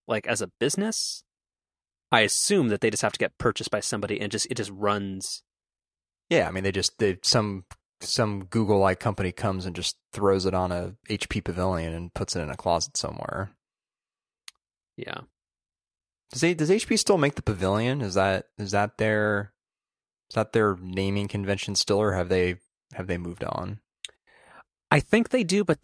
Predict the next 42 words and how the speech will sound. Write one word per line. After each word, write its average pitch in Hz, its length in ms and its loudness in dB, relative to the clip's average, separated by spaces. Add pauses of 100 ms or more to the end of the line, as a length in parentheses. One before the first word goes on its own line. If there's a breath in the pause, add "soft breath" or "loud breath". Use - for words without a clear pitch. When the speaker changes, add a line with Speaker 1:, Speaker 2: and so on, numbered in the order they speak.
(140)
Speaker 1:
but 143 220 2
the 135 180 -4
problem - 220 -2
with 196 120 0
H 143 140 -2
P 160 120 0
is 139 80 0
they've 113 180 0
bought 110 260 2
so - 140 2
many 117 160 4
brands. 117 420 0
So - 80 2
they 107 120 0
have, 135 340 4
like, 110 180 2
the - 160 -2
H - 220 0
P, 101 640 -2
um, 101 380 -2 (220)
so - 120 -4
they 107 80 2
have 139 160 4
the 135 80 4
EliteBook, 101 640 0 (120)
and 120 100 2
then 131 80 2
they 127 80 4
bought, 117 400 4
like, 110 160 2 (200)
whoever's 170 360 2
not 117 320 4
Alienware. 143 720 0 (840)
Like, 123 200 2
what 151 100 6
was 139 140 2
the 120 200 0
other 104 600 2
gaming 101 340 -2
P - 160 -8
C - 160 -6
brand? - 360 -8